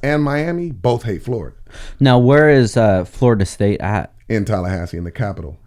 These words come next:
Speaker 2: Okay.
Speaker 1: So you can be in Thomasville, Georgia in, like, twenty-five minutes.
Speaker 2: Okay.
Speaker 1: It's like if you fly into Florida,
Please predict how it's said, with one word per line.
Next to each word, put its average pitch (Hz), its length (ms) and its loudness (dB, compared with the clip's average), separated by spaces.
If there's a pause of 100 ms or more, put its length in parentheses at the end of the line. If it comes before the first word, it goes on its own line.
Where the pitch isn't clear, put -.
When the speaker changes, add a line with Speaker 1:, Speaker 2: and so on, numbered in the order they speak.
(100)
Speaker 2:
Okay. 85 260 -4
Speaker 1:
So 87 120 -4
you 139 200 0
can 185 140 2
be 147 120 2
in 117 120 -2
Thomasville, 123 520 -4
Georgia 110 400 -4
in, 95 140 -4
like, 92 260 -8 (680)
twenty-five 113 500 -4
minutes. 90 340 -8 (100)
Speaker 2:
Okay. 101 280 -2
Speaker 1:
It's 156 180 2
like 156 300 0
if 113 100 -4
you 151 100 -2
fly 175 300 -4
into 147 140 0
Florida, 135 540 -2